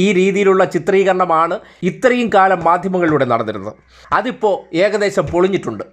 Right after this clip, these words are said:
കാര്യം, മാധ്യമങ്ങളെന്ന് പറയുന്നവന്മാർ കച്ചവടക്കാരന്മാരാണെന്നും പൈസ കിട്ടിയാൽ അതിനെ അടിസ്ഥാനപ്പെടുത്തി എന്ത് കൂലിയെടുത്ത് നടത്തുന്നവരാണെന്ന് ജനങ്ങൾക്ക് ബോധ്യപ്പെട്ടു. അതുകൊണ്ടാണ് ഇതുപോലുള്ള ചില വ്യവസായികൾ, അവർ ആത്മഹത്യ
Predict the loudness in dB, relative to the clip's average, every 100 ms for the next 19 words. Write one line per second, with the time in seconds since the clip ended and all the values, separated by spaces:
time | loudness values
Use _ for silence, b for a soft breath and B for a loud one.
0 | -2 0 0 -4 -12 B B 2 2 2
1 | -2 0 0 0 0 0 0 0 0 0
2 | 0 -6 -2 0 0 -2 -2 -2 -2 -2
3 | -2 -6 -8 -4 -2 0 -2 -2 0 0
4 | -2 -6 B B B 0 0 0 -2 0
5 | -2 0 -2 -2 0 0 2 -2 0 0
6 | 2 2 0 0 0 0 0 2 0 -2
7 | -2 0 0 0 0 0 0 -2 -6 -8
8 | _ 0 2 2 2 2 0 -4 -14 B
9 | B -2 2 4 4 0 -2 0 0 0
10 | -2 0 0 0 -2 -6 -8 -20 B B
11 | 0 2 0 0 0 0 -2